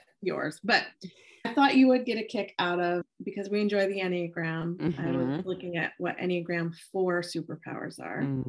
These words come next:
Speaker 1: you
Speaker 2: Mm-hmm.
Speaker 1: are an Enneagram four. And I think this is delightful, that Enneagram four superpowers is telepathy
Speaker 2: <laughs>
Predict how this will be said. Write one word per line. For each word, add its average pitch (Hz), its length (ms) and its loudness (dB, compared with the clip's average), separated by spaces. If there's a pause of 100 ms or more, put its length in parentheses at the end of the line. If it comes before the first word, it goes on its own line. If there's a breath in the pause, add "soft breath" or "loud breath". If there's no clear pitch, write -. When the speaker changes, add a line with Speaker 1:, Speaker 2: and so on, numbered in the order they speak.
Speaker 1:
you 143 60 -4
Speaker 2:
Mm-hmm. 175 320 0
Speaker 1:
are 208 100 -2
an 180 180 -8
Enneagram 170 460 -2 (100)
four. - 380 -8 (720 soft breath)
And 185 280 2
I 208 520 2 (680)
think 269 240 6
this 294 200 4
is 262 260 4 (260)
delightful, 180 760 -2 (440)
that - 360 2
Enneagram 214 640 -2
four 196 180 -2
superpowers 185 880 -4
is 165 300 -6
telepathy 262 920 2 (320)
Speaker 2:
<laughs> 202 480 0